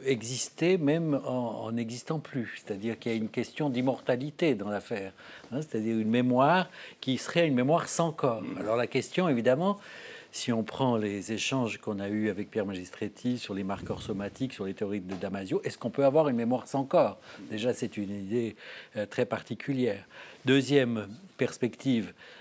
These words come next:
euh, de, de, de cette augmentation de la mémoire, ce serait une mémoire sans oubli. C'est-à-dire que ce qui est intéressant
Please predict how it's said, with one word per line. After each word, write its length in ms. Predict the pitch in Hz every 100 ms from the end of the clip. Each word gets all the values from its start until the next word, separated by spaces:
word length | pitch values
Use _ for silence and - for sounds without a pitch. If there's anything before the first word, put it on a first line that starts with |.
| - 104
euh, 280 | 104 98 101 123 127 - 131
de, 360 | 113 110 107 110
de, 200 | 110 107
de 160 | 104 104
cette 240 | - 113 139
augmentation 560 | 143 135 120 110 123
de 60 | 104
la 80 | 98
mémoire, 460 | 101 120 175 185
ce 140 | - 104
serait 220 | - 135
une 80 | 120
mémoire 340 | 117 156 -
sans 260 | 170 165 165
oubli. 320 | 160 143 135 - _ - _ _ - 135 - -
C'est-à-dire 260 | 113 113
que 60 | -
ce 80 | -
qui 140 | 147
est 20 |
intéressant 720 | 135 123 135 127 - 135 120